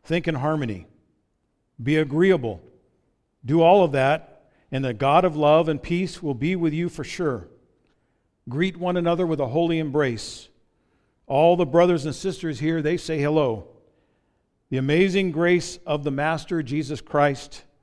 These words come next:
the extravagant love of God, and the intimate friendship of the Holy Spirit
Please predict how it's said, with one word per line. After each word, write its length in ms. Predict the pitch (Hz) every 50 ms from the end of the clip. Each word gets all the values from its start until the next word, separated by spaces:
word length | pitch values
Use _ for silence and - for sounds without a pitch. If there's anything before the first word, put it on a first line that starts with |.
| _ _ _ _ _ _ _ _ _ _ _ _ _ -
the 100 | 131 123
extravagant 720 | 120 - - - 165 165 170 175 170 185 156 165 160 143 147
love 180 | 151 170 170 165
of 140 | 156 135
God, 460 | 120 156 147 147 147 147 147 135 123 - - _ _ _ _ _ _ _ _ _ _ _ _ -
and 160 | 131 127 123
the 120 | 123 123
intimate 340 | 127 156 160 156 151 135 -
friendship 480 | - - 160 165 165 - 165 160 135 160
of 80 | 147
the 80 | 139 135
Holy 300 | 127 135 139 135 127 117
Spirit 440 | 104 - - 139 127 117 113 110